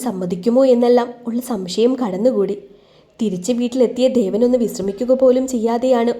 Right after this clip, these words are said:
ഓഫീസിലേക്ക് പാഞ്ഞത്. കുറച്ച് ദിവസത്തെ ലീവിന് ശേഷം ദേവനെ കണ്ടതും എല്ലാവരും എഴുന്നേറ്റ് നിന്നു. എല്ലാവരെയും ദേവൻ അവൻ്റെ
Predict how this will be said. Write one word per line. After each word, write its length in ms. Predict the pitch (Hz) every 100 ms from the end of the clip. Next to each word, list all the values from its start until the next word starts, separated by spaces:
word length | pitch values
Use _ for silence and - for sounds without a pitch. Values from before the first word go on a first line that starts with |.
| 202
ഓഫീസിലേക്ക് 520 | 175 202 196 226 277 233
പാഞ്ഞത്. 340 | 190 190 - - - _ - _ -
കുറച്ച് 340 | 226 196 180
ദിവസത്തെ 400 | 233 247 247 247 254
ലീവിന് 280 | 247 202 240 240
ശേഷം 240 | 240 247 240
ദേവനെ 360 | 214 185 202 247
കണ്ടതും 360 | 247 214 240 233 - - - 214
എല്ലാവരും 420 | 190 180 185 233 247
എഴുന്നേറ്റ് 400 | 196 185 185 202 247
നിന്നു. 200 | 190 196 - - _ _ _ -
എല്ലാവരെയും 640 | 220 190 180 185 190 196 262
ദേവൻ 260 | 240 220 240
അവൻ്റെ 260 | 233 240